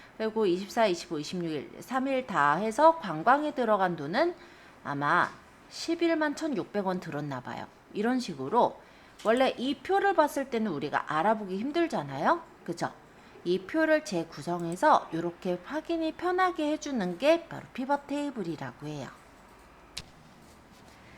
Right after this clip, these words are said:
피벗 테이블의 스타일을 지정하기 위해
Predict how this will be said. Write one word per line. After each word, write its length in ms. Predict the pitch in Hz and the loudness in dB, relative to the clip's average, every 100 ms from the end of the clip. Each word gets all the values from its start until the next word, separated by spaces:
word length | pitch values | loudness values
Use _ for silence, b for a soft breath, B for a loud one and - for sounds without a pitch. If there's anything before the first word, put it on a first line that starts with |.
| B B B - | B B B 0
피벗 360 | 370 403 415 | 6 6 6
테이블의 460 | 381 370 339 330 330 | 4 4 6 6 6
스타일을 540 | - 349 330 320 320 | 6 8 8 8 2
지정하기 680 | - 180 196 190 190 196 160 | 0 0 2 2 0 -2 -2
위해 400 | 139 233 208 | 2 4 4